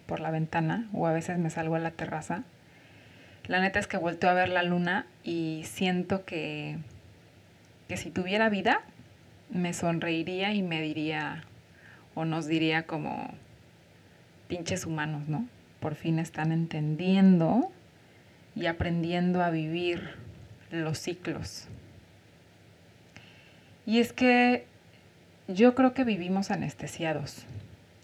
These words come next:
por el exceso de trabajo, los estímulos, las actividades. Y ahorita que nos quitaron todo eso, realmente estamos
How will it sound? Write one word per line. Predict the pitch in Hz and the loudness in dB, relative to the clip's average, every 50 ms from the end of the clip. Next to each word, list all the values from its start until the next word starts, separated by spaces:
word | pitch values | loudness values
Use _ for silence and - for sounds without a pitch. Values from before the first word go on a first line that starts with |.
| - - - | -20 -8 -2
por | - 180 | 2 2
el | 175 170 170 | 2 2 2
exceso | 165 165 - 185 180 - 185 | 0 -2 -4 -6 -2 0 0
de | 170 | 0
trabajo, | 160 - - 156 165 175 185 185 - - 185 175 175 175 175 170 165 | 0 0 2 4 4 4 4 2 0 -2 0 0 2 2 2 0 0
los | 160 156 156 - | -2 -4 -4 -4
estímulos, | 151 - - - 180 180 175 170 170 170 165 160 160 165 165 | -8 -8 -6 -4 -2 -2 -2 -2 0 0 2 2 2 0 0
las | 165 151 147 - | -2 -2 -2 -6
actividades. | 151 - - - 156 151 156 160 160 165 165 156 160 160 160 - - - - - - - - - - - - - - - - - - - - - - - - - - - - - - | -10 -12 -10 -8 -8 -6 -4 -2 -2 0 0 -2 -4 -6 -8 -10 -16 -20 -20 -20 -20 -20 -20 -20 -20 -20 -20 -20 -20 -20 -20 -20 -20 -20 -20 -20 -20 -20 -20 -20 -20 -20 -20 -12 -8
Y | - 180 185 | -2 2 4
ahorita | 190 202 220 - 240 240 | 4 4 6 4 2 4
que | - 233 | 4 4
nos | 202 180 170 - | 4 4 2 -2
quitaron | - - 165 - 196 190 196 208 208 196 | -8 -4 0 2 4 4 4 4 4 4
todo | - 214 208 196 202 196 | 4 2 2 2 2 0
eso, | 190 190 - - 277 - - - - - - - - - - - - - - - - - - - - - | 0 -2 -2 -2 -2 -4 -4 -10 -20 -20 -20 -20 -20 -20 -20 -20 -20 -20 -20 -20 -20 -20 -20 -20 -20 -12
realmente | - - 185 196 202 214 214 208 214 214 214 208 - - 196 202 214 - - - - - - - - - - - - - - - - - | -8 0 2 2 4 4 4 2 2 2 0 0 0 0 -2 -2 -4 -6 -10 -16 -20 -20 -20 -20 -20 -20 -20 -20 -20 -20 -20 -20 -18 -10
estamos | - 175 170 - - 190 180 185 190 202 202 - | -8 -8 -8 -6 -4 -4 -2 0 0 0 -2 -4